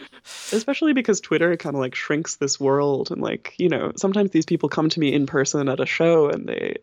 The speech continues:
Speaker 2: they are trying to have this connection with me, and I, I, I value that I've, like,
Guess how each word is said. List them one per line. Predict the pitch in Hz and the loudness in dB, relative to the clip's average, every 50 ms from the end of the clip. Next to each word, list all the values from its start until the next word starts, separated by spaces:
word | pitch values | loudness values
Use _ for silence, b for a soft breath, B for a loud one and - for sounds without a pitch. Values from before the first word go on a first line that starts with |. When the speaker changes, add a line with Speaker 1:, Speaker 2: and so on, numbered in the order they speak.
| _ _ _ | _ _ _
Speaker 2:
they | 151 143 147 - - - - _ | -2 -2 -2 -2 -4 -6 -6 _
are | - - 147 156 160 - _ | -2 -2 0 -2 -4 -6 _
trying | - 185 160 151 147 | -2 0 0 0 0
to | 160 | 0
have | 165 147 143 | -4 -4 -4
this | - 147 - | -4 -8 -4
connection | - - 170 170 - - 185 170 | -2 0 0 0 0 -2 -2 0
with | 151 143 - - | -2 -2 -2 -2
me, | 135 135 131 135 | -2 -2 -2 -2
and | 147 - | -4 -4
I, | - - 160 - 180 B B B B B B B B B B B B B _ _ | -4 -4 -4 -6 -8 B B B B B B B B B B B B B _ _
I, | 170 165 160 - - | 2 2 2 2 2
I | - 160 165 | 2 0 2
value | 165 170 165 170 185 190 196 180 165 160 | 2 2 2 4 4 4 4 2 0 0
that | 151 143 | -2 -4
I've, | 147 143 139 - - | -4 -4 -4 -4 -4
like, | 147 143 - | -4 -6 -6